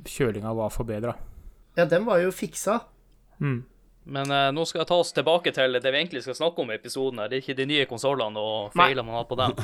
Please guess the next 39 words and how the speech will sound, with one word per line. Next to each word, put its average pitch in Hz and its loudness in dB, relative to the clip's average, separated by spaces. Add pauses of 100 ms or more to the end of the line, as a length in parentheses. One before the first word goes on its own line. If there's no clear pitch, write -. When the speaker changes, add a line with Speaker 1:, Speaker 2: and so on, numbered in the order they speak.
(160)
Speaker 2:
<laughs> - -12
Speaker 3:
En 170 0
konsekvens 185 0
også 180 0
av, 117 2
eh, 117 2
Red 123 2
Ring 123 -2
of 107 -8
Death 127 -2
var 156 4
at 123 -2
han, 113 -2
eh, 113 2
Peter 135 -2
Moore, 147 4
da, 101 -2
han, 113 0 (100)
eh, 107 0
valgte 127 -2
å 101 -2
gå 117 2
av 156 0 (520)
på 113 -12
grunn 107 -8
av 104 -4
den 107 -4
her, 101 -4
den 104 -12
fiaskoen. - -4 (1160)
Og 127 4
jeg 131 2
tror 202 -2
kanskje 139 0
også 139 0 (160)
at, - -6
eh, 120 4
det 117 0
my-, 135 -4